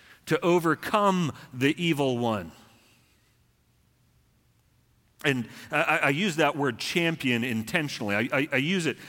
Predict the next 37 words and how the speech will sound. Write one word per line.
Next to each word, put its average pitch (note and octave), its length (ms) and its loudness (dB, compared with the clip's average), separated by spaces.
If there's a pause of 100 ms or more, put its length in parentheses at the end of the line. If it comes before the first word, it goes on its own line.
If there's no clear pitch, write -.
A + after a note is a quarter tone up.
(200)
kind D#3+ 220 2
of C3 140 0
in D3+ 220 -2
the C3+ 100 2
old-fashioned C#3+ 920 0
way. F#2 320 -4 (600)
Uh, B2 160 0
y-, C#3 180 -2
you C#3 100 0
know, C3+ 140 2
n-, C3 120 -4 (220)
uh, C#3+ 80 -4 (180)
nowadays C#3+ 600 2
it - 120 -6
can A#2+ 240 -2
mean B2 200 0
just, B2 220 -4 (300)
you B2+ 100 -4
know, B2 120 2
someone B2+ 440 -2
who B2+ 180 -4
wins. C3 640 -2 (1600)
I'm G2+ 100 -8
very B2+ 180 0
tempted C#3 340 -2
to C3 60 2
mention C3+ 340 -2
the B2+ 80 -2
Georgia B2+ 340 -2
Bulldogs A#2+ 480 2
right G#2+ 160 -2
now, G2+ 140 -4
but G#2 120 -2
I'll A2 100 2
resist A2+ 400 -2
that A#2+ 200 0
temptation. B2+ 640 -2